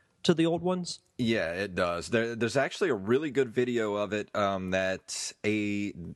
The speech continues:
Speaker 2: um, Cinemassacre did for James and Mike Mondays. Um, they did, uh, they played ToeJam and Earl, and it's a really good video if you wanna get kind of a feel of what that game is about.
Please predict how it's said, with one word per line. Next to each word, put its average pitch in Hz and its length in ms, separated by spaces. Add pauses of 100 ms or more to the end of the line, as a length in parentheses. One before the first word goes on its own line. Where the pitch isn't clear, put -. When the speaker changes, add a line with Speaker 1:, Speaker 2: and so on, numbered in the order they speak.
Speaker 2:
um, 92 280
Cinemassacre 110 800
did 82 400 (400)
for 92 340
James 104 380
and 101 100
Mike 101 220
Mondays. 87 760 (320)
Um, 87 300
they 90 140
did, 85 400
uh, 87 240
they 90 100
played 92 320
ToeJam 87 420
and 78 120
Earl, 80 260
and 78 100
it's 85 120
a 92 60
really 87 360
good 78 220
video 82 360
if - 140
you 87 80
wanna 85 200
get 85 280
kind 90 160
of 80 60
a 78 80
feel 85 580
of 78 140
what 82 160
that 82 140
game 80 280
is 71 100
about. 62 380